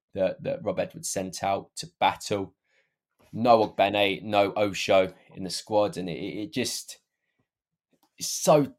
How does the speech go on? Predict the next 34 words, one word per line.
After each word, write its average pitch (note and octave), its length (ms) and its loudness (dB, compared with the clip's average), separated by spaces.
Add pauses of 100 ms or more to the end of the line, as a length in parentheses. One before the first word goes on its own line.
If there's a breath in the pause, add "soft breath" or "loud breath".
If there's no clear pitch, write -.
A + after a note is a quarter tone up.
(120)
disappointing B2 800 -2
that G#2 100 -2
we A2+ 200 -10 (300)
that, C#3+ 260 -16
that A2 200 -2
every C3 340 0
week A2+ 540 -6 (200)
there A2 140 2
just A#2+ 300 -2
seems G#2+ 280 -4
to G#2 100 -10
be G2+ 200 -2
a F#2 60 -2
couple G#2+ 480 -2
of F#2+ 120 -6
new G#2 340 0
injury G2 380 -4
concerns, F#2 720 -6 (580)
um, F2+ 600 -2
to, F2+ 280 -2
to F2 280 -6 (100)
key G#2 220 0
individuals. F#2 500 -4
You F#2+ 80 -10
think F#2 260 -6
of E2 120 -10
how, F2+ 500 0 (920)
um, - 280 -6
impressive - 540 -10 (100)
Osho F#2 340 -2
has F2 100 -2
been F#2 300 -4
of F2+ 220 0
late, G2 500 0